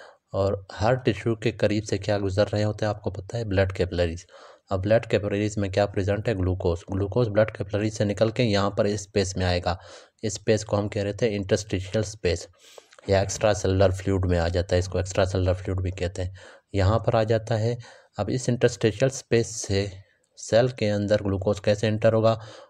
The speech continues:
वो इस तरह से कि यहाँ हर सेल के ऊपर इंसुलिन का रिसेप्टर होगा और इस तरह का रिसेप्टर नहीं होता, ये मैंने सिंपल बनाया है। इंसुलिन का रिसेप्टर,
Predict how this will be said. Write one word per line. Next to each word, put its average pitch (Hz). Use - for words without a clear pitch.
वो 101
इस 113
तरह 113
से 123
कि 123
यहाँ 104
हर 104
सेल 107
के 107
ऊपर 107
इंसुलिन 101
का 117
रिसेप्टर 101
होगा 87
और 101
इस -
तरह 110
का 110
रिसेप्टर 110
नहीं 123
होता, 98
ये 95
मैंने 101
सिंपल 98
बनाया 95
है। 95
इंसुलिन 107
का 107
रिसेप्टर, 101